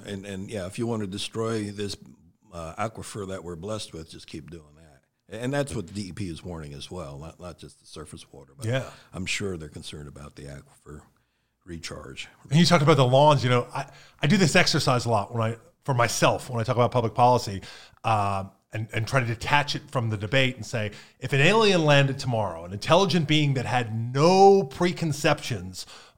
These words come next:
Speaker 2: of, you know, what life on Earth is like,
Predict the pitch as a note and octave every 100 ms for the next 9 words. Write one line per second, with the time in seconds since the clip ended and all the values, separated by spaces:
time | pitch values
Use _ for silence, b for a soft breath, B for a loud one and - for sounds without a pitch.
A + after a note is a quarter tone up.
0 | - C3 A#2+ A2+ G2 - _ _ - B2+
1 | A2+ G#2 G#2 B2 C3 B2 B2+ A#2+ B2 A2+
2 | G2+ F2+ F#2